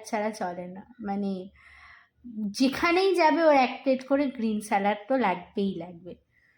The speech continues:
তো যাই হোক, তোমাদের সাথে কথা বলতে বলতে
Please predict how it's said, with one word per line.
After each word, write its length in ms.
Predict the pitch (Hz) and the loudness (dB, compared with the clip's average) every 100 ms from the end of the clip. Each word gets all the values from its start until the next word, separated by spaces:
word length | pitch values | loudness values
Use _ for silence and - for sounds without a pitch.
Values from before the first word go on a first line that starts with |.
| _ _ _ - | _ _ _ -10
তো 120 | 220 | -4
যাই 340 | 220 254 277 | 2 4 4
হোক, 240 | 277 311 381 - _ _ _ _ _ _ _ _ | 4 4 2 -8 _ _ _ _ _ _ _ _
তোমাদের 260 | 240 226 233 | -6 -2 -2
সাথে 200 | 247 240 | -2 0
কথা 220 | 240 214 | 2 4
বলতে 280 | 220 226 226 | 4 4 4
বলতে 320 | 233 240 233 | 2 2 4